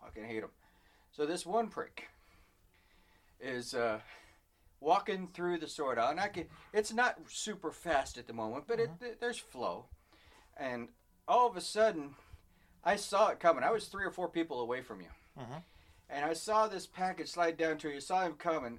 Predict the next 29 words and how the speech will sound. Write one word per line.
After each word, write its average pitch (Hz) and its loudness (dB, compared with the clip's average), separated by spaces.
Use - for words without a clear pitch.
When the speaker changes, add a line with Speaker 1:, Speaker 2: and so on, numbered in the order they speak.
Speaker 1:
and 139 -10
it's 135 -8
like, 135 -2
"Oh, 123 2
oh, 131 2
I 127 6
gotta 120 2
watch 110 2
this." 113 -2
Speaker 2:
<laughs> - -12
Speaker 1:
And 147 0
he 196 0
goes 233 6
walking 202 2
behind 233 4
you, 110 -8
but 147 -4
he's 226 -6
such 226 -4
a 143 -6
stuck-up 208 -4
prick. 190 -4
He 175 -6
feels 180 -4
he's 185 -10
above 160 2
the 139 -10
law. 101 -8
Speaker 2:
Mm-hmm. 139 -12